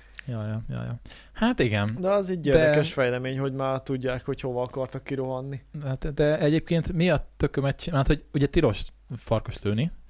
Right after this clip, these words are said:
Speaker 1: Ö, de hogy, de hogyha le is lövi, mert lehet, hogy véletlenül lövi
Speaker 2: Van,
Speaker 1: le?
Speaker 2: van az az eset, hogy lelőheti. Hogyha
Speaker 1: Hát rátámad, vagy ilyesmi,
Speaker 2: rátámad,
Speaker 1: gondolom.
Speaker 2: vagy ha valamilyen vadot, vagy, ö,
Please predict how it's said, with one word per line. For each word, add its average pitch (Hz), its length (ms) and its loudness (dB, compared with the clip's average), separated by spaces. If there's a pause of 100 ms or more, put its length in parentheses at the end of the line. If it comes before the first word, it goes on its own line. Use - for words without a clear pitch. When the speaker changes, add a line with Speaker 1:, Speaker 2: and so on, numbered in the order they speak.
(540)
Speaker 1:
Ö, 110 520 0 (200)
de 127 180 2
hogy, 139 340 2 (280)
de 135 120 2
hogyha 131 320 2 (160)
le 147 220 2
is 160 160 0
lövi, 123 400 2
mert 131 120 4
lehet, 160 160 6
hogy - 120 -6 (100)
véletlenül 131 500 4
lövi 135 120 8
Speaker 2:
Van, 165 140 10
Speaker 1:
le? 107 220 2
Speaker 2:
van 175 180 4
az 170 160 4
az 151 140 2
eset, 151 320 2
hogy 147 140 0
lelőheti. 123 760 0 (500)
Hogyha 143 600 2
Speaker 1:
Hát - 140 -6
rátámad, 110 500 2
vagy 110 120 0
ilyesmi, 110 400 -2 (100)
Speaker 2:
rátámad, 139 360 4
Speaker 1:
gondolom. 151 380 4
Speaker 2:
vagy 135 180 -2
ha 143 80 0
valamilyen 135 460 0
vadot, 139 420 -2
vagy, 127 280 -4
ö, 127 240 -2